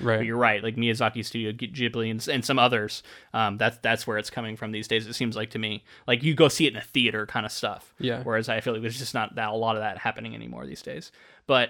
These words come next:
Speaker 2: I think I'm ready to get on to this movie, man. I'm gonna hand it over to you, and I want you to tell me about this film. I only saw a little bit here and there that would come up in some of these, like, fact videos I would watch.
Speaker 1: Mm-hmm.
Speaker 2: So I know a little bit, but not a lot.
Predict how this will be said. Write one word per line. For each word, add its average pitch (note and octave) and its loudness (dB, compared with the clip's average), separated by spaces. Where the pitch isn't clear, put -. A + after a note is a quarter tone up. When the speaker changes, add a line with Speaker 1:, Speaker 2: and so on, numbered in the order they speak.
Speaker 2:
I G#3+ 8
think A#3 6
I'm G3 8
ready E3+ 6
to C#3 0
get C#3+ 6
on C#3 6
to C#3 -6
this C3+ 0
movie, B2 4
man. A2+ 2
I'm A#2+ 2
gonna B2+ 2
hand C3+ 2
it B2 2
over A#2 2
to A2+ -4
you, A#2 4
and A2 2
I A2+ 0
want A2 -4
you A#2 -2
to A2 -6
tell A#2+ 0
me A#2+ 0
about A2 0
this - -4
film. A2+ 0
I C#3 8
only D#3 6
saw C#3 8
a - 8
little C#3 6
bit C#3+ 4
here C#3 0
and B2+ 0
there B2+ 6
that A#2 0
would A2 -6
come B2+ 0
up B2 0
in A#2 -4
some B2 -6
of A#2 -2
these, A2+ -2
like, G#2+ -8
fact - -2
videos C3 2
I C#3 6
would C#3 2
watch. D3 0
Speaker 1:
Mm-hmm. A#2 0
Speaker 2:
So A#2 0
I C3+ 4
know B2+ 2
a A#2 0
little D3+ 4
bit, F#3 6
but B2 0
not A#2+ 4
a - -2
lot. G#2 -6